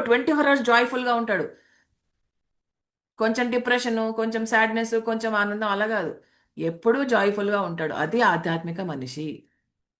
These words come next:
అని ఇక్కడ అంటున్నారు. కానీ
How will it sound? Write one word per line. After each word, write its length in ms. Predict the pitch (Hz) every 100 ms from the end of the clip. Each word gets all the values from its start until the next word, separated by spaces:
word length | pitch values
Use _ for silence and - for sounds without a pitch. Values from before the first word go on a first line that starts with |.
| _ _ _ _ _ _
అని 160 | 175
ఇక్కడ 180 | 190 175
అంటున్నారు. 440 | 156 131 127 117 - _ _ _ _ _ _ _ _ _ _ _ _ _ _ _ _ _ _ _ _ _ _ _ _ _ _ _ _ _ _ -
కానీ 260 | 220 247